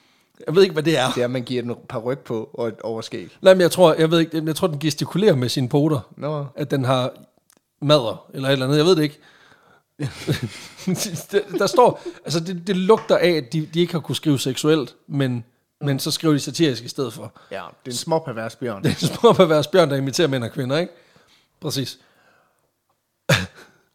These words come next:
Speaker 1: Og så kan den også, øh, den kan også ping-, øh, den kan også, øh, den kan også pege og vinke, øh,
Speaker 2: Okay.
Speaker 1: til folk, simpelthen. Den her bjørn, den er pisseimponerende.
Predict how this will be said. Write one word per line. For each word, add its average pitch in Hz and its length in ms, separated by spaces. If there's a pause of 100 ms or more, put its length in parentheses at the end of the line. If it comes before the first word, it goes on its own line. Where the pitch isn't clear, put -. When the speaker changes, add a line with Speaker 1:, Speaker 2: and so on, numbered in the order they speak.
(100)
Speaker 1:
Og 151 100
så - 100
kan 196 140
den 190 80
også, 196 240
øh, 151 120
den 160 100
kan 190 80
også 190 120
ping-, 180 260
øh, 151 200 (120)
den 165 100
kan 190 100
også, 185 200
øh, 139 240
den 135 160
kan 147 120
også 170 140
pege 180 400
og 131 120
vinke, 156 260
øh, - 460
Speaker 2:
Okay. 127 280
Speaker 1:
til 160 200
folk, 104 300
simpelthen. 117 340 (840)
Den 196 100
her 190 80
bjørn, 151 220
den 143 120
er 151 40
pisseimponerende. 123 800